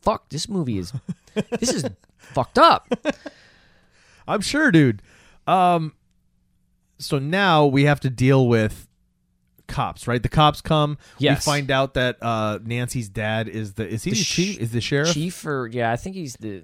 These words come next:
Speaker 1: lieutenant, or maybe he's the lieutenant. I don't
Speaker 2: Now,
Speaker 1: know.
Speaker 2: here's the thing: I didn't, never, I never put two and two together until
Speaker 1: Okay.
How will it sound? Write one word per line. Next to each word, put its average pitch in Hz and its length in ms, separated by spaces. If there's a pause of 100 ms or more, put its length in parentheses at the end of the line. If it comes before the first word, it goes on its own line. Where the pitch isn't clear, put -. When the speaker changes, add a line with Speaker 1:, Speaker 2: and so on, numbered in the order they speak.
Speaker 1:
lieutenant, 120 420
or 123 40
maybe 170 240
he's 339 100
the 320 60
lieutenant. - 340
I 85 60
don't - 100
Speaker 2:
Now, 139 80
Speaker 1:
know. 139 60
Speaker 2:
here's 233 260
the 170 80
thing: 160 220
I 143 60
didn't, 139 440
never, 139 320
I 123 80
never 135 380
put 135 260
two 131 160
and 123 100
two 127 180
together 110 360
until 113 260
Speaker 1:
Okay. 113 180